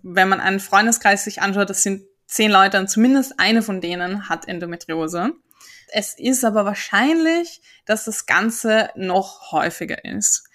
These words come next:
Manche Experten gehen sogar davon aus, dass jede Frau irgendeine Art von Endometriose hat, die aber dann halt einfach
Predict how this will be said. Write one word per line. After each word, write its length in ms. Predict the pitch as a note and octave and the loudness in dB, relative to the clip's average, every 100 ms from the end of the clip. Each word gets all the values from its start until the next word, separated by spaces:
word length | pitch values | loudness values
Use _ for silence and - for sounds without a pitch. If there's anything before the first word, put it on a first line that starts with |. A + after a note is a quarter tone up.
| - - - | -20 -20 -4
Manche 460 | F#3 F3 D4 D#4 | 2 4 4 4
Experten 500 | C#4+ - A#3 A3+ A#3+ | 2 2 2 4 4
gehen 160 | G#3 G#3 | 0 0
sogar 180 | G#3+ G#3 | 0 0
davon 240 | G3+ G3 | -2 -4
aus, 260 | - F3+ - | -2 -2 -2
dass 180 | F#3+ F3+ | -6 -6
jede 380 | E3 G#3 A3 | -2 0 0
Frau 340 | - - D3 - | -2 -4 -4 -2
irgendeine 420 | F#3+ E3+ B2 F2+ | -2 -2 -2 0
Art 200 | - - | 0 0
von 120 | - D#3+ | -2 -6
Endometriose 680 | D#3+ E3 E3 - F3 F3+ F#3 | -4 -4 -8 -6 -4 0 0
hat, 360 | A3+ - - | 0 -4 -4
die 60 | G3 | -2
aber 140 | F3+ | -2
dann 180 | F#3 F3+ | -2 -2
halt 160 | F3 C#3+ | -2 0
einfach 260 | F3 F3 | -2 -6